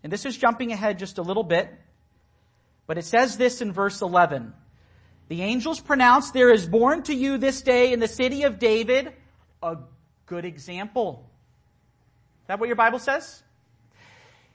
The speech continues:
"Here is born to you in the city of David a good leader."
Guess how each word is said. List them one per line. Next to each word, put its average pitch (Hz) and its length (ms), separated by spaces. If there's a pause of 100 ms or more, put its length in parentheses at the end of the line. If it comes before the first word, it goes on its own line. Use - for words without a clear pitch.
"Here 339 300
is 269 100
born 320 360
to 311 100
you 269 300
in 277 60
the 269 120
city 349 340
of 277 160
David 277 480 (220)
a 262 100
good 320 300
leader." 339 760